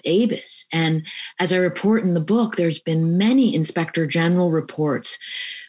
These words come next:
pointing out how flawed this system is. And yet it continues to collect millions of fingerprints of facial images, of iris scans, of foreigners,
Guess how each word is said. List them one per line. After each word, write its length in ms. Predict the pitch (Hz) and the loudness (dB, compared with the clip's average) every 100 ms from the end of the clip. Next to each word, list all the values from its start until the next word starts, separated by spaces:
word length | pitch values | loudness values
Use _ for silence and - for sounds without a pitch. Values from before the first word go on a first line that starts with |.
| _ - | _ -14
pointing 560 | - 196 233 220 190 - | 0 4 4 4 2 0
out 260 | 170 165 - | -2 -2 -2
how 480 | - 175 185 190 196 | -2 -2 0 2 0
flawed 680 | - 170 170 170 156 139 135 | 0 -2 0 2 0 -2 -2
this 200 | 147 - | 0 0
system 460 | 170 - - 139 | 0 0 -2 -2
is. 400 | 131 120 - - - - - - - | -2 -6 -6 -6 -8 -14 -12 -10 -2
And 240 | 175 180 | 0 2
yet 400 | 170 214 190 156 | 2 2 2 0
it 160 | 160 - | -4 -4
continues 800 | 175 170 - 180 190 190 170 147 | -2 0 0 2 2 2 2 0
to 100 | - | -4
collect 600 | 156 151 151 147 139 - - - - - | -4 -2 0 -2 -6 -16 -16 -18 -16 -4
millions 880 | 160 175 190 202 214 160 131 120 110 | 0 2 4 4 4 2 -2 -4 -6
of 140 | 143 139 | -6 -2
fingerprints 720 | 175 170 165 - 117 113 - 139 | -2 0 -2 -2 -4 -4 -6 -6
of 180 | 135 - 180 | -6 -4 0
facial 640 | 196 202 185 160 147 - - | 2 2 2 0 -2 -6 -2
images, 560 | 147 143 135 127 120 | 0 2 0 -2 -4
of 200 | - 151 - | -4 -6 -2
iris 400 | 160 190 202 170 | 0 2 2 2
scans, 440 | - 143 135 135 | 0 0 0 0
of 140 | 147 135 | -2 -6
foreigners, 1000 | - 165 170 180 180 143 107 98 - | -6 0 2 2 2 0 -2 -2 -4